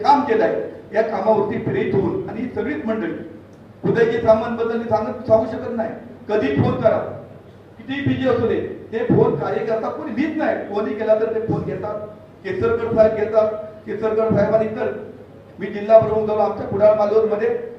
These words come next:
अडीच ते तीन कोटी रुपये साहेब एमएससीबी साठी, ट्रान्सफॉर्मर वेगवेगळ्या योजनेसाठी केसरकर साहेबांनी दिले. आम्ही ती वेगवेगळी कामं केसरकर साहेबांच्या माध्यमातून, निलेशजींच्या माध्यमातून करू शकलो. त्यामुळे पुन्हा एकदा मी आता तुम्हाला विनंती करतो,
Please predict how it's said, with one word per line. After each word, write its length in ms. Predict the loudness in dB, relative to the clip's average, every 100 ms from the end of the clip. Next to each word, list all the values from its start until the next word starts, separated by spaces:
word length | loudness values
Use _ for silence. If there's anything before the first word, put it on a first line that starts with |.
| -10 -4
अडीच 280 | -4 -2
ते 60 | -2 -2
तीन 180 | -2 -4
कोटी 180 | -6 -6
रुपये 280 | -2 0
साहेब 360 | 0 0 0 0
एमएससीबी 400 | -2 -2 -4 -6
साठी, 200 | -6 -6
ट्रान्सफॉर्मर 580 | -6 -6 -6 -8 -8 -6
वेगवेगळ्या 380 | -4 -4 -2 0
योजनेसाठी 880 | 0 2 0 0 -2 -4 -8 -10 -8
केसरकर 480 | -6 -2 -2 0 -2
साहेबांनी 380 | -2 -2 -2 -2
दिले. 260 | -4 -4 -4 -6 -12 -16 -8
आम्ही 220 | -6 -4
ती 260 | -6 -8 -4
वेगवेगळी 340 | -2 0 -2 -4
कामं 340 | -4 -2 -2 -2
केसरकर 500 | -2 0 2 2 4
साहेबांच्या 420 | 2 4 2 2
माध्यमातून, 440 | -2 -2 -2 0 0
निलेशजींच्या 520 | 0 0 -2 -2 0 0
माध्यमातून 420 | 0 0 -2 0
करू 200 | 0 2
शकलो. 360 | 4 4 2 0 -2 -8 -10 -8 0
त्यामुळे 260 | 4 4
पुन्हा 340 | 2 0 0 0
एकदा 160 | 0
मी 120 | -2 -2
आता 160 | -2
तुम्हाला 200 | 0 0
विनंती 340 | 0 -4 -6 -4
करतो, 400 | -2 0 -2